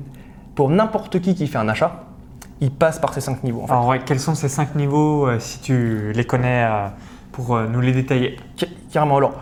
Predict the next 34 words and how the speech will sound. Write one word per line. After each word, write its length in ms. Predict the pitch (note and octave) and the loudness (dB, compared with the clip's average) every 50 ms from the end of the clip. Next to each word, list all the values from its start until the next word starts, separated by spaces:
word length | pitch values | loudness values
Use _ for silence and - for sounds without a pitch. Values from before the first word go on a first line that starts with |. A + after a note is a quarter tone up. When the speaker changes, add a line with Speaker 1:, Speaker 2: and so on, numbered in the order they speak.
| - - - - | -14 -10 0 2
Speaker 1:
le 160 | D#3+ F#3+ G3+ | 4 4 4
premier, 340 | G3 - G3+ G3+ A3+ B3+ B3 - - - - - - - - - - - D3+ | 4 2 2 4 2 2 -2 -4 -12 -16 -18 -18 -18 -18 -18 -16 -12 -8 -6
c'est, 260 | - - D#3 C#3+ C#3 | -2 2 2 2 4
enfin, 440 | C3 C#3+ C3+ B2+ B2 B2 B2 A#2+ A2+ - - | 4 4 4 4 2 2 2 0 -2 -2 -2
en 80 | C3+ C3 | 0 2
fait, 140 | F3 F3 | 2 2
si 100 | F3 - | 0 2
tu 60 | - F3+ | 2 2
veux, 80 | G3+ | 2
si 120 | G3 - D3 | 2 0 -2
tu 120 | D3+ C#3+ | -2 -2
t'i-, 220 | - - D#3 C#3+ | -2 0 -2 0
tu, 160 | D3 - D#3+ C#3+ | 0 -2 -2 -2
tu, 140 | - D3 | -2 -4
tu 120 | - - D#3+ | -8 -8 -10
t'imagines 580 | - - - F3 E3+ E3 E3+ D#3 D#3 E3+ D#3+ C#3 | -8 -2 2 2 4 4 4 4 4 4 4 4
des, 200 | C#3 C3+ C3 B2 | 4 4 4 4
euh, 60 | A#2+ | 2
cercles, 340 | - - F#3+ F#3+ - - - - - - - - - | 2 0 0 0 0 -4 -14 -16 -18 -18 -14 -8 -6
Speaker 2:
Ok. 200 | A#2+ A2+ - - C#3 C#3 - - - - - - - - - - - - - | -4 0 2 2 2 2 -2 -8 -14 -16 -18 -20 -20 -20 -20 -20 -14 -2 2
Speaker 1:
le, 500 | C#3+ C#3+ C#3+ C#3 C3+ C3 B2+ - - - - - - - - | 4 4 6 6 4 4 2 0 -2 -6 -12 -16 -16 -10 -2
plus 160 | - G3 G3+ | 2 2 4
t'es 80 | G3 G#3 | 4 4
au 100 | F#3+ F3+ | 4 4
centre 320 | F#3 G#3+ A3+ A#3 - - - C#3+ | 2 2 0 0 -2 -4 -6 -4
et 60 | C3+ | -2
plus, 180 | - F3 E3+ | 0 2 2
en 60 | F#3 F3 | 4 4
fait, 120 | F#3 F3+ | 2 2
tu 140 | F3+ - C3 | 0 -2 -2
connais 320 | - D3+ C#3+ C#3+ C#3+ C#3+ C#3+ | 0 2 2 2 0 0 -2
la 140 | C#3 C3 | -2 -2
personne. 300 | A#2+ C3 B2+ - C3 B2+ | 0 -2 -4 -2 -2 0
Donc, 160 | A#2+ B2+ B2 | 0 0 0